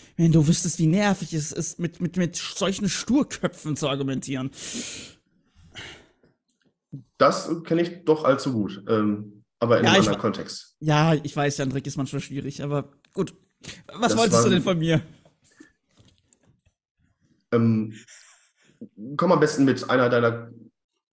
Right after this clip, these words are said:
Speaker 2: Kollegen, der Magier. Wollte mir was zeigen, du müsstest einmal übersetzen. Er redet die ganze Zeit in irgendwelchen Worten, die ich nicht verstehe.
Speaker 1: Ähm, was für ein Kollege?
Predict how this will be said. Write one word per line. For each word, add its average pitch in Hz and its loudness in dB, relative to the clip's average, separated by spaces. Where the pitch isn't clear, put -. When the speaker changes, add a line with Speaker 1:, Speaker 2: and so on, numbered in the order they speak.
Speaker 2:
Kollegen, 113 0
der 120 4
Magier. 104 2
Wollte 175 0
mir 160 6
was 131 2
zeigen, 117 2
du - -10
müsstest 123 -4
einmal 113 4
übersetzen. 107 0
Er 95 0
redet 113 0
die 110 0
ganze 113 0
Zeit 98 -2
in 110 0
irgendwelchen 110 -2
Worten, 110 2
die 107 -2
ich 104 -8
nicht 107 -6
verstehe. - -8
Speaker 1:
Ähm, - -16
was 139 -2
für 139 -2
ein 131 0
Kollege? 135 0